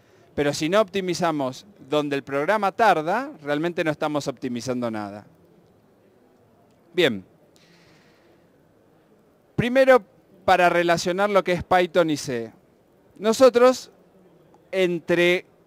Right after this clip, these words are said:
que tenemos una idea de un programa y ese programa se ejecuta en el procesador, tenemos como un, como una separación, ¿no?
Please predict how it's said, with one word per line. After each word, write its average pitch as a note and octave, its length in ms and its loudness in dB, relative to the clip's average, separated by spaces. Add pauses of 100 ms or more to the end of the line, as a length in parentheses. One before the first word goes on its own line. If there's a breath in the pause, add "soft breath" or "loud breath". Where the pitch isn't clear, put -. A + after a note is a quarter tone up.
(240)
que F3 140 -2
tenemos A#3+ 500 -2
una G#3 180 -2
idea F#3+ 360 2
de E3 80 0
un D#3+ 80 -6
programa D#3 520 0
y D#3+ 100 -2
ese F3+ 180 -4
programa E3+ 480 0
se C#3+ 120 -8
ejecuta D#3 400 -6
en D#3 60 -4
el D3+ 120 -6
procesador, D#3+ 640 -2
tenemos D#3+ 400 -4
como C#3+ 380 -2
un, E3 520 -6 (540 soft breath)
como D3+ 240 4
una F#3+ 180 2
separación, C3 1040 -2
¿no? B3+ 300 -4